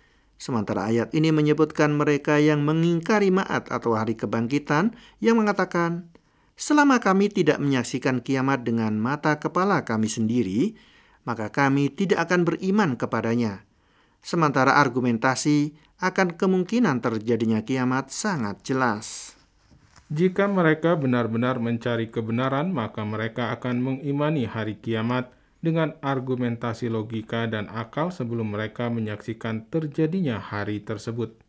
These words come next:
Speaker 2: Dan jika kini mereka tidak beriman ketika mereka menyaksikan kiamat,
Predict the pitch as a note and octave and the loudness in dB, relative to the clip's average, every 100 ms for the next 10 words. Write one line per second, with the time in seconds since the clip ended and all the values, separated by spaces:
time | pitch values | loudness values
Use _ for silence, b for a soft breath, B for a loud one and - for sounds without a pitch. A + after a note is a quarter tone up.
0 | _ b b b b b b b - D#3+ | _ b b b b b b b 2 4
1 | E3 F3+ F3+ F3+ G#3 G#3 F#3+ E3 D3+ C#3 | 4 2 0 0 0 0 2 0 0 -2
2 | C#3 B2+ G2+ A2 A2+ A#2 B2+ C3+ C#3 A#2+ | -2 -2 -2 -2 -2 0 0 -2 -2 -6
3 | A#2 - G#2+ G#2 G#2+ G#2+ A#2 A2+ A2 G2+ | -8 -6 -6 -4 -4 -4 -4 -2 -4 -6
4 | - G#2+ G#2+ G#2 G2 A#2+ A#2 A#2 B2 | -10 -8 -6 -6 -6 -4 -2 -2 -4